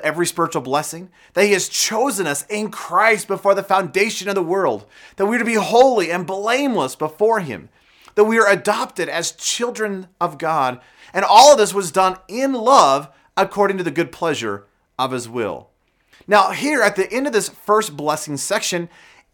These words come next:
it's as if Paul himself is caught up in the marvelous reality of all that God has done. And I can just imagine him getting to this point, then jumping to his feet and declaring with excitement, "To the praise of the glory of his grace,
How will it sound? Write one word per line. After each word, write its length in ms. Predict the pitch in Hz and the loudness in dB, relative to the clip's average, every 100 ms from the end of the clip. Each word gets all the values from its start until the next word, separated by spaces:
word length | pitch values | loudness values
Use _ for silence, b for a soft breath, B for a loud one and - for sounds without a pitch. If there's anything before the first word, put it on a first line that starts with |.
| _ 269 | _ -8
it's 220 | 294 370 | -6 -4
as 160 | 269 | -4
if 180 | 233 233 | -6 -8
Paul 340 | - - 220 220 | -8 0 2 2
himself 380 | 208 - 190 | -2 0 0
is 140 | 160 - | -2 -6
caught 480 | - - - - 214 | -6 -6 -2 0 0
up 160 | 202 | -2
in 60 | 185 | -2
the 60 | |
marvelous 600 | 165 156 180 214 196 185 170 | -2 4 6 6 4 -4 -6
reality 600 | 147 156 175 156 123 127 B B | -4 2 4 4 0 -6 B B
of 140 | 202 - | 0 6
all 360 | 220 254 277 262 | 10 10 10 8
that 160 | 185 | 4
God 200 | 202 220 | 2 2
has 160 | 220 180 | 0 0
done. 380 | 196 170 107 - _ _ _ 214 | 2 2 -2 -14 _ _ _ -4
And 100 | 214 | 4
I 140 | 254 | 4
can 160 | 240 208 | 4 -2
just 180 | 202 202 | -2 -2
imagine 380 | 170 165 160 | -2 -4 -4
him 200 | 151 135 b b 131 | -8 -10 b b -4
getting 260 | 190 240 | -2 0
to 40 | 208 | -2
this 160 | 185 | -4
point, 300 | - 190 156 | -4 -2 0
then 140 | 202 190 | 0 0
jumping 500 | - - 320 320 311 | 4 6 6 4 2
to 160 | 294 | 4
his 180 | 247 247 | 4 2
feet 360 | - 220 196 - b b | -4 -4 -4 -10 b b
and 160 | 214 220 | 0 4
declaring 640 | 208 - 170 226 262 220 | 4 2 0 4 6 4
with 140 | 190 180 | 2 -4
excitement, 580 | 165 196 202 165 131 - b b - | -2 2 4 2 -6 -10 b b -2
"To 100 | 285 | 0
the 80 | |
praise 680 | 285 - 294 320 320 302 294 | 0 2 4 6 8 8 4
of 80 | 277 | 0
the 80 | 285 | -4
glory 580 | 277 262 320 320 302 285 | 2 10 12 12 10 8
of 80 | 294 | 4
his 140 | 233 | -2
grace, 500 | 254 262 277 247 | 2 6 6 4